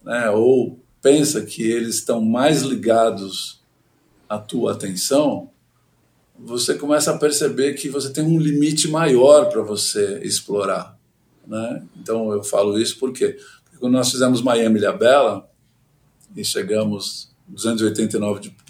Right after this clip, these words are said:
dias depois numa praia lá na, em Ilhabela,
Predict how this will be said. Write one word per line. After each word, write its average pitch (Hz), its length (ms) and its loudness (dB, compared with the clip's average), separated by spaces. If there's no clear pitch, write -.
dias 110 240 -2
depois - 580 -2
numa 104 240 -8
praia 117 420 4
lá 110 380 -2
na, 104 240 -10
em 104 80 -6
Ilhabela, 107 600 0